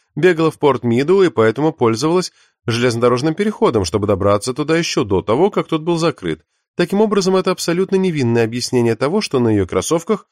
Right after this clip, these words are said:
обнаружены следы щебня». Она смотрит на присяжных, как бы подчёркивая важность сказанного, и возвращается на своё место.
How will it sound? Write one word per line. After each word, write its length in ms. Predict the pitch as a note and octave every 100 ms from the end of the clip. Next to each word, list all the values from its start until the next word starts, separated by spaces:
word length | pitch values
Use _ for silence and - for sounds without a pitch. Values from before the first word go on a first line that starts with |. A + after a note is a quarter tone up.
| _ _ -
обнаружены 580 | C3+ C3 G#2+ G#2+ D3
следы 300 | F#3 G3 F#3+
щебня». 500 | G#3+ - C#3 F2 D2+ - _ _ _ _ _ -
Она 160 | G2+
смотрит 360 | G2 A2+ G2 F#2
на 120 | F#2
присяжных, 560 | F#2 F#2 C#3+ B2 F#2 -
как 140 | G2+
бы 100 | G2
подчёркивая 640 | G#2 G2 - G#2 G2+ A2
важность 400 | G#2 G2 F2+ F#2
сказанного, 580 | - D#3 D#3 F#2+ F2+ E2 - _
и 80 | -
возвращается 640 | B2+ A#2+ A2+ G2+ A#2 A#2+ B2
на 80 |
своё 240 | G#2 G2+ F2+
место. 420 | D#2 - - -